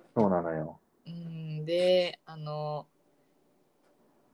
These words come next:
Speaker 2: ちょっとアカウントを作り、
Speaker 1: うん。
Speaker 2: ちょっと聴けるプラットフォームも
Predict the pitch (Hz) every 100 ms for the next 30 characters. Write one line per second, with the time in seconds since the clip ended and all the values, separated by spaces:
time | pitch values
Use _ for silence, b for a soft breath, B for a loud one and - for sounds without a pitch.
0 | _ - - - 160 - 180 175 170 175
1 | 170 - - - 190 175 180 180 - _
2 | _ _ - 104 95 87 _ _ _ _
3 | _ _ - _ 131 127 - - 190 185
4 | 190 - 190 190 - 196 202 185 160 147
5 | 135